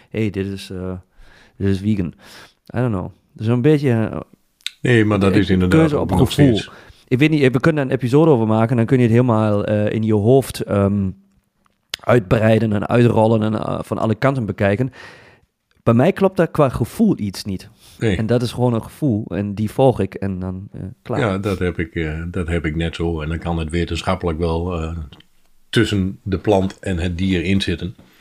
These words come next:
Speaker 2: Eh, maar dan nog, ja.
Speaker 1: En dan zijn we er weer. Dan zijn we namelijk weer bij compassie. En, en, eh, en dat heeft heel veel met gevoel te maken. En, ehm, eh, en dat is de drijfkracht eigenlijk, hè?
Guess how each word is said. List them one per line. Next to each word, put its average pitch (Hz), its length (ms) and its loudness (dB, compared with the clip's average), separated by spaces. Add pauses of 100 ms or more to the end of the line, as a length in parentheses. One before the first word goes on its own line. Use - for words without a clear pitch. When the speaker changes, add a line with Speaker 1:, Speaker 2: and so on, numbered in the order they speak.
(480)
Speaker 2:
Eh, 90 300 -2
maar 85 200 -2
dan 82 140 -4
nog, 82 280 -6
ja. 80 200 -10 (260)
Speaker 1:
En 135 140 2
dan 123 180 2
zijn 151 220 2
we 175 80 0
er 120 100 0
weer. 101 240 -2
Dan 110 80 -4
zijn 123 220 2
we 139 60 2
namelijk 120 300 0
weer 110 100 4
bij 101 120 2
compassie. 117 640 -2
En, 117 420 -2
en, 113 260 -2
eh, 113 260 0
en 110 100 -2
dat 104 140 0
heeft 127 200 2
heel 147 140 4
veel 139 120 0
met 117 160 -2
gevoel 156 380 2
te 120 120 -2
maken. 95 500 -2
En, 104 300 -2
ehm, 98 320 -4 (380)
eh, 107 260 -4
en 110 100 -4
dat 117 160 0
is 110 140 -8
de 110 120 -6 (120)
drijfkracht - 1120 -4
eigenlijk, 101 380 -2
hè? 143 180 0